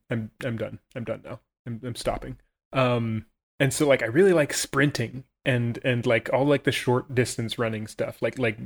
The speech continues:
like, hurdles are fun too. I like running and jumping. Uh, but you only have to go around once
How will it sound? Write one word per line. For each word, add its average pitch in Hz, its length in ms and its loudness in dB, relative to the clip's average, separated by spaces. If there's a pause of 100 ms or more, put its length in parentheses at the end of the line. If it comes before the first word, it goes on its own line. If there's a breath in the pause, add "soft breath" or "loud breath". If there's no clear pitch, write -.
like, 117 200 0
hurdles 131 360 6
are 120 60 2
fun 113 260 -2
too. 110 240 -2
I 107 40 -4
like 117 180 0
running 113 220 0
and 113 100 -4
jumping. 113 420 -4 (360)
Uh, 120 240 2
but 139 160 0
you 170 80 6
only 165 120 4
have 151 80 0
to 151 60 -2
go 143 140 4
around 139 440 0 (160)
once - 580 0